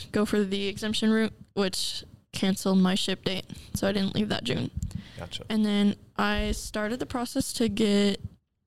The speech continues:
Speaker 1: um, the exemption, and it was going well and everything, you know? I had gone through, like, you have to do, like, multiple steps. You gotta submit your application, and then they do, like,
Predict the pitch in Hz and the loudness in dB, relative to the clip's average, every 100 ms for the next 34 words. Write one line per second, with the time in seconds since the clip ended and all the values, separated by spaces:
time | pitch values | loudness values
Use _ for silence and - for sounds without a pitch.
0 | - - _ _ - 208 214 - - - | -20 -20 _ _ -4 0 0 -2 -6 -14
1 | - - - _ _ _ _ _ - - | -18 -20 -20 _ _ _ _ _ -18 -18
2 | - _ _ _ _ - 208 196 202 220 | -20 _ _ _ _ 0 4 4 2 2
3 | 208 214 220 262 - - - - - - | 2 2 2 -2 -4 -14 -20 -8 -4 -2
4 | 214 226 247 247 254 226 269 277 262 285 | 0 0 0 -2 -2 -2 -2 0 0 -2
5 | 262 320 - 285 294 339 - - - - | -2 -6 -4 -2 0 -2 -6 -18 -18 -18
6 | - - 226 220 220 240 214 214 214 208 | -12 -4 -2 -2 -2 -2 -2 -2 0 -2
7 | - - _ - - 214 214 214 208 208 | -2 -8 _ -8 0 2 4 4 4 4
8 | 202 196 185 220 - - - _ _ _ | 4 2 0 -2 -8 -18 -20 _ _ _
9 | _ _ - 208 208 214 190 180 175 156 | _ _ 0 2 2 2 4 4 4 4
10 | 185 185 - 185 180 - 160 170 - 175 | 4 4 2 0 0 0 0 0 0 0
11 | 175 165 165 - - - _ _ - - | 2 2 0 -2 -6 -20 _ _ -12 -2
12 | 208 208 202 190 190 202 - 240 - 233 | 2 4 4 2 2 0 -2 -4 -4 -2
13 | 220 220 - - - - - 208 202 196 | -2 -2 -6 -20 -20 -4 4 6 6 4
14 | 196 196 190 185 175 - - | 4 4 6 4 2 -2 -8